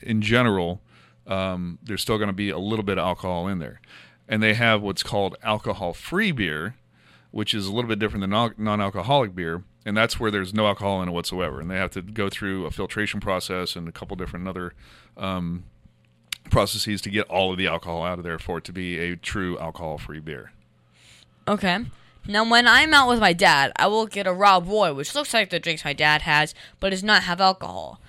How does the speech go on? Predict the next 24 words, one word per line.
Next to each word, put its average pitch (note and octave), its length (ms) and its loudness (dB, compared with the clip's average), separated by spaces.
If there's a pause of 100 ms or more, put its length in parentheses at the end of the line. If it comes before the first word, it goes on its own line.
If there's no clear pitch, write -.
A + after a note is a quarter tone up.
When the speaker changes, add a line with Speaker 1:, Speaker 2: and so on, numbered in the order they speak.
(180)
Speaker 2:
How D#4 180 8
is D4 80 6
that C4 220 8
different G#3+ 200 -4
from F#3+ 120 -4
a F3+ 40 -2
non-alcoholic D#3+ 720 -4
beer? F3+ 280 -10 (1400)
Speaker 1:
Well, D#3 300 12 (180)
um, C#3 480 8 (220)
in C#3 160 2
terms D#3+ 360 6
of B2 480 6 (720)
just C3 280 4
looking B2+ 320 2
like A#2 200 2
what, A#2+ 140 0 (120)
what A#2 240 0
you're A#2 60 -2
doing, A2+ 420 0
uh, G#2+ 140 4
with G#2 200 0
your A2 80 0
dad, C3+ 440 4